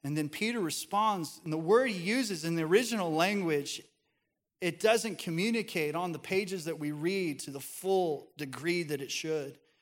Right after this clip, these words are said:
Because essentially with what he says, he's declaring, "You are my high priest, my king, my savior,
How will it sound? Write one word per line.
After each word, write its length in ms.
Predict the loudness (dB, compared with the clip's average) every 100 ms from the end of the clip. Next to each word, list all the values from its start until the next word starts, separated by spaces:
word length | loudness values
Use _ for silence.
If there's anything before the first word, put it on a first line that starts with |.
| _
Because 260 | -4 -2 -2
essentially 540 | -2 -2 -4 -2 -4
with 180 | -4 -2
what 180 | -2 -2
he 120 | -2
says, 340 | -4 0 -2 -2
he's 220 | -4 -6
declaring, 460 | -10 -6 -2 0 2
"You 160 | 2
are 60 | 2
my 220 | -2 -4
high 320 | -6 -4 -6
priest, 540 | -6 -2 0 0 -6 -10 -20 -4
my 180 | 0 0
king, 640 | -2 -4 0 2 0 -2 -8 -6
my 140 | -4
savior, 720 | -2 -2 0 2 2 2 -8